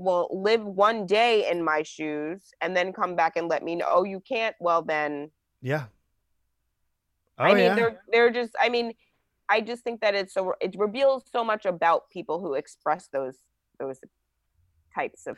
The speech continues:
Speaker 1: points of view.
Speaker 2: It's,
Speaker 1: It says
Speaker 2: yeah,
Speaker 1: a lot
Speaker 2: well,
Speaker 1: about
Speaker 2: it's,
Speaker 1: them.
Speaker 2: it's, it says a lot about them. It's, uh, incredibly, uh, um,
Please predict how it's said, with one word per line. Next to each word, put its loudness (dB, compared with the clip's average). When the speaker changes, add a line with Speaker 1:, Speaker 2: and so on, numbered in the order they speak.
Speaker 1:
points -10
of -18
view. -16
Speaker 2:
It's, 0
Speaker 1:
It -20
says 4
Speaker 2:
yeah, 4
Speaker 1:
a 6
lot 8
Speaker 2:
well, 6
Speaker 1:
about 4
Speaker 2:
it's, -16
Speaker 1:
them. -2
Speaker 2:
it's, -6
it -10
says -2
a 0
lot 4
about 4
them. -2
It's, -4
uh, -2
incredibly, -4
uh, -2
um, -10